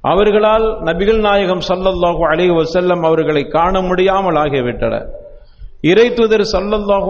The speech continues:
அலைஹி வஸல்லம் அவர்கள் தன்னுடைய வீட்டை விட்டு வெளியில் புறப்படுகிற ஒரு நிலை ஏற்பட்டன. அதற்கு பிறகு இறை தூதர் ஸல்லல்லாஹு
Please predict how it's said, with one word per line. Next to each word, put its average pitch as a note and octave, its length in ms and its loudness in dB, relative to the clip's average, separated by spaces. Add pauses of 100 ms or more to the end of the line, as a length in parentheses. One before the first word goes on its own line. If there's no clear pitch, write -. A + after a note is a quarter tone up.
(120)
அலைஹி F#3 300 0
வஸல்லம் G3+ 320 0
அவர்கள் E3+ 760 -2 (120)
தன்னுடைய D#3+ 320 2
வீட்டை G#3+ 340 2
விட்டு F#3 280 2
வெளியில் F3+ 460 0
புறப்படுகிற D#3+ 840 2 (440)
ஒரு C#3 480 2
நிலை G3 440 0
ஏற்பட்டன. A2+ 680 -2 (720)
அதற்கு A3+ 440 4
பிறகு A#3 320 2
இறை A3 240 2
தூதர் A3+ 260 0 (100)
ஸல்லல்லாஹு G#3 520 -2